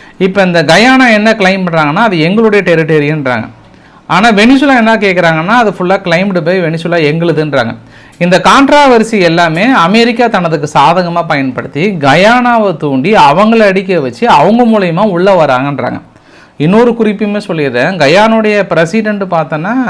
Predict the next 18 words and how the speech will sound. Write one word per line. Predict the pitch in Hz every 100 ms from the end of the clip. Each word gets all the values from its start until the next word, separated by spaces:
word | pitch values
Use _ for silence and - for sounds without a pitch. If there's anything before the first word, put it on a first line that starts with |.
| 151 131
இந்தியாவை | 135 160 185 185 165
சேர்ந்த | 147 139 135 175
ஒரு | 156
நபர். | 160 123 - - _ _ _ _ _ _
இப்ப | 131 135 139 127
எங்க | 127 131 127 123 110 - _ 160
அவருடைய | 131 127 127 135 131 123 120 123 _ _ -
பூர்வீகம், | 214 220 214 165 147
அதாவது | 135 160
தாத்தா | 165 170 196 196
பாட்டியெல்லாம் | 180 170 156 147 196
அங்க | 185
உத்தரப்பிரதேசத்துல | 151 151 202 185 151 151 147 135 127
வந்து | 127 160 135 123
பிறந்தவரா, | 127 123 117 151
ரெண்டாயிரத்தி | 165 156 180 185 185 160
இருபதுலேருந்து | 156 175 151 135 139
இருக்கிறார். | 123 120 151 254